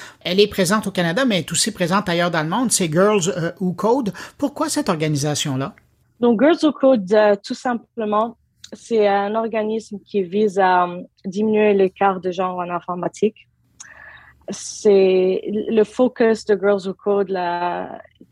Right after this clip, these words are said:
Speaker 2: il cible les plus jeunes, euh, femmes et personnes non binaires, euh, pour les intéresser à faire carrière dans le domaine de l'informatique. En fait, euh,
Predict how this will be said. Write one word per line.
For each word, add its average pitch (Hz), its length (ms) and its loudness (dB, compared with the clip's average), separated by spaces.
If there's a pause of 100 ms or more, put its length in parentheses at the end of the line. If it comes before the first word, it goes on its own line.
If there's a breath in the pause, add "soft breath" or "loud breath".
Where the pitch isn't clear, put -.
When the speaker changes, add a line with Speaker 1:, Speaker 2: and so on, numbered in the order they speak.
(420 soft breath)
Speaker 2:
il 202 400 0
cible 226 600 2 (160)
les 190 200 -2
plus 208 300 -2
jeunes, 196 420 0
euh, 180 220 -4
femmes 208 460 -2
et 180 100 -4
personnes 190 440 -4
non 185 140 -2
binaires, 180 440 -4 (720 loud breath)
euh, 190 160 6
pour 202 220 4
les 202 240 4
intéresser 208 640 2
à 196 100 4
faire 190 320 -4
carrière 190 400 0
dans 180 140 -4
le 175 120 -6
domaine 180 320 -4
de 175 80 0
l'informatique. 175 920 -4 (1000 loud breath)
En 214 140 2
fait, 190 320 2 (160)
euh, 190 420 2